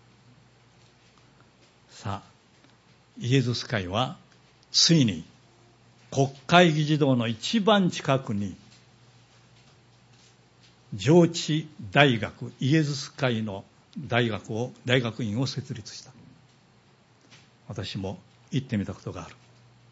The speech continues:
る。ん？ある建物にね、アイエイチエスと書いてある。イエズス会のシンボルです。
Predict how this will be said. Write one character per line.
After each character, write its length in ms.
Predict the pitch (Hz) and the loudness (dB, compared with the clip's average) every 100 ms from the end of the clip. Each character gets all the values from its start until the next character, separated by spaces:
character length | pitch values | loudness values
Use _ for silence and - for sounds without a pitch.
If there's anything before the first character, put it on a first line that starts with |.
| _ _ _ _ _ _ | _ _ _ _ _ _
る。 80 | 139 | -8
ん？ 60 | - - - - _ _ - _ _ _ _ _ _ - | -8 -10 -20 -20 _ _ -20 _ _ _ _ _ _ -2
あ 100 | 147 | 0
る 140 | 147 | 0
建 260 | 123 117 120 | -2 -2 -2
物 220 | 110 101 | -2 -4
に 140 | 87 | -6
ね、 180 | 101 95 - _ _ _ _ _ | -8 -10 -16 _ _ _ _ _
ア 160 | - 151 | 2 4
イ 160 | 120 98 - _ _ - | 2 -4 -14 _ _ -4
エ 80 | |
イ 80 | 147 | -4
チ 360 | 139 - - 120 - - | -2 -6 -6 -10 -14 2
エ 100 | 180 | 4
ス 160 | - | 4
と 160 | - 123 | 0 -2
書 80 | 95 | -6
い 40 | |
て 100 | 90 | -14
あ 40 | 85 | -16
る。 40 | - _ _ _ _ _ _ _ _ _ _ | -20 _ _ _ _ _ _ _ _ _ _
イ 160 | 277 170 | 4 6
エ 80 | 165 | 6
ズ 140 | 156 | 2
ス 120 | - | -4
会 220 | - 143 139 | -2 0 0
の 80 | |
シ 220 | 127 - 156 | 0 0 0
ン 100 | 101 | 0
ボ 140 | 80 | -6
ル 100 | 87 | -14
で 80 | 101 | -16
す。 160 | - | -20